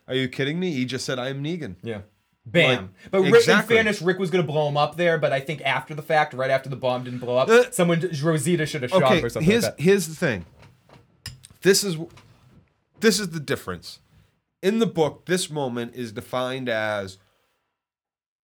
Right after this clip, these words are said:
Speaker 1: the attack is not going to happen yet. And Negan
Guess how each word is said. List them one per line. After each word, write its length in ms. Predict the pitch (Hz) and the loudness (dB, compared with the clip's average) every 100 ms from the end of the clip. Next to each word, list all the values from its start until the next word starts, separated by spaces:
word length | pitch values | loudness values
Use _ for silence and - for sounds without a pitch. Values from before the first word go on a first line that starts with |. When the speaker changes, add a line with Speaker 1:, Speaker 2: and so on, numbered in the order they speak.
| _ _ | _ _
Speaker 1:
the 220 | 120 147 | -6 -4
attack 440 | 151 - 196 214 | -4 -4 -2 -2
is 160 | 175 143 | -2 -2
not 200 | 160 170 | -2 -2
going 200 | 165 147 | -2 -4
to 80 | 131 | -6
happen 420 | - 131 - 107 | -4 -4 -4 -10
yet. 280 | 98 82 - _ _ _ _ _ _ _ _ _ _ | -10 -12 -14 _ _ _ _ _ _ _ _ _ _
And 440 | 139 131 135 139 - 180 | -8 -6 -6 -8 -16 -8
Negan 640 | 151 175 202 202 180 160 | -2 0 0 -2 -2 -6